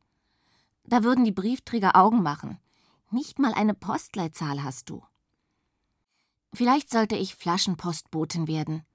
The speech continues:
Ich könnte in unserem Haus ein Flaschenpostamt eröffnen. Im Moment habe ich keine Zeit dafür, weil ich als Arzthelferin bei Mama arbeite. Nur manchmal, aber immerhin. Ich bin nämlich neugierig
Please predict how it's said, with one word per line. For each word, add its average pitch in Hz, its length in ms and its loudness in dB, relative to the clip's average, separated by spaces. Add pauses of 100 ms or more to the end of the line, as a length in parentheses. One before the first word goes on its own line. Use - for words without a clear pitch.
(520)
Ich - 160 -4
könnte 226 280 0
in 208 80 0
unserem 160 460 -2
Haus 170 320 -4
ein 151 220 -4
Flaschenpostamt 156 1120 -6
eröffnen. 143 540 -6 (1160)
Im 233 100 4
Moment 226 340 4
habe 226 180 -2
ich 202 140 -6
keine 202 300 0
Zeit 156 260 -6
dafür, 151 400 -6 (400)
weil 185 200 0
ich - 160 -8
als 170 220 -4
Arzthelferin 160 760 0
bei 156 100 0
Mama 160 300 2
arbeite. 143 520 -6 (640)
Nur 180 100 0
manchmal, 254 600 -2 (380)
aber 175 220 0
immerhin. 185 440 0 (960)
Ich - 200 -12
bin 190 160 2
nämlich 175 320 0
neugierig 175 600 -2